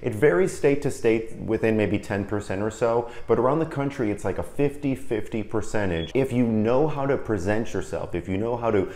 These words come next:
come across ethically and humbly and sincerely, uh, and you know what to say, you know what your goals are, you wanna work with the park, you wanna be an asset to the community, most parks, oh, I'm sorry, fifty percent of parks, not most, about half,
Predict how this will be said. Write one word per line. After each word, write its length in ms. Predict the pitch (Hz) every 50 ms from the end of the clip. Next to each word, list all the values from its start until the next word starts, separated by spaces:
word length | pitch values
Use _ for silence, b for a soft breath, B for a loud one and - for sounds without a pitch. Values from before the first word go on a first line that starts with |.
| B B B B
come 200 | - 117 117 123
across 500 | 123 123 - 113 104 104 101 - - -
ethically 640 | - - - - 113 107 - 104 104 104 104 101 95
and 160 | 82 73 73
humbly 480 | 78 95 98 101 98 98 95 92 85
and 100 | 87 87
sincerely, 840 | - - 82 76 73 - - 101 101 101 101 98 95 95 95 95 92 - B B B B B
uh, 120 | 82 82
and 120 | 78 80 87
you 60 | 90
know 160 | 90 95 98
what 160 | 98 98 98
to 80 | - 95
say, 400 | - - 101 95 95 95 95 87
you 100 | 82 85
know 120 | 85 92
what 200 | 92 92 90 -
your 80 | 101 87
goals 400 | 76 82 87 87 90 92 85 90
are, 140 | 90 87 87
you 160 | 85 85 82
wanna 240 | 82 87 90 92 90
work 280 | 82 87 87 85 -
with 200 | 95 95 95 -
the 60 | -
park, 380 | - - - 95 95 95 87 -
you 100 | 90 82
wanna 240 | 80 85 87 90 80
be 140 | 73 82 82
an 100 | 78 -
asset 580 | - 82 82 85 85 - - - 90 80 -
to 100 | - 104
the 120 | 87 80 76
community, 680 | - 87 87 95 123 147 156 131 85 85 78 78 - B B B B B B B
most 460 | 95 98 104 127 160 180 175 - -
parks, 500 | - - 113 98 95 101 98 - - - -
oh, 60 | 107
I'm 120 | 98 101 101
sorry, 240 | - 113 90 85
fifty 300 | 85 - - 156 151 -
percent 460 | 170 160 160 - 143 - - 135 127 117
of 100 | 117 -
parks, 300 | - 85 87 - - 107
not 120 | 107 95
most, 300 | 101 90 85 90 - -
about 240 | - 95 92 92 -
half, 340 | 82 78 78 - - -